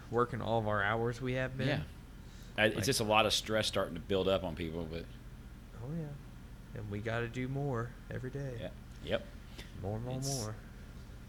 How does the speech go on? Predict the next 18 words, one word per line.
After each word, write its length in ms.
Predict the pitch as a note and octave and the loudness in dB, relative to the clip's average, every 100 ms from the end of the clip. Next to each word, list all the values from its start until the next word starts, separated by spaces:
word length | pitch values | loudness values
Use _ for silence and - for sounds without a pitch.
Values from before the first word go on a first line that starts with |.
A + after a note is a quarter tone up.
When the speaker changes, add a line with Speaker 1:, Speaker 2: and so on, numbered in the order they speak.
| - | -12
Speaker 1:
Somehow 580 | - A2+ A2 A2 G#2+ G#2+ - - - | -10 -8 -6 -4 -4 -4 -8 -12 -4
we're 240 | A2 G#2 G2 | -2 0 0
Speaker 2:
And 120 | F#2+ | 0
until 500 | F#2 F2 - F2+ F2+ | 0 0 0 0 2
the, 140 | F2 E2+ - - F#2 | 0 -2 -8 -8 -4
the 120 | F2 E2 | -4 0
bottom 280 | G#2 G2 F2+ | 4 4 4
falls 300 | E2+ F#2 F2+ | 2 2 4
out 100 | F#2 | 2
of 80 | F2+ | 2
the 60 | E2 | 0
economy 440 | D#2+ G2+ F#2+ F2 | -2 -2 0 -2
completely, 480 | D#2 E2 F#2+ F#2+ D2+ | -2 -4 -2 -2 -2
then 220 | E2+ E2+ | -2 -2
we're 140 | E2 D#2+ - - - - | -4 -6 -10 -12 -12 -8
Speaker 1:
Well, 260 | A#2 G#2+ G#2 - - - - - - - - - - - - - - - - - - | -4 -4 -4 -6 -14 -14 -14 -14 -14 -14 -12 -12 -12 -12 -12 -14 -14 -14 -14 -14 -8
then 120 | G#2+ G#2 | -4 -2
we'll, 180 | G2+ | -2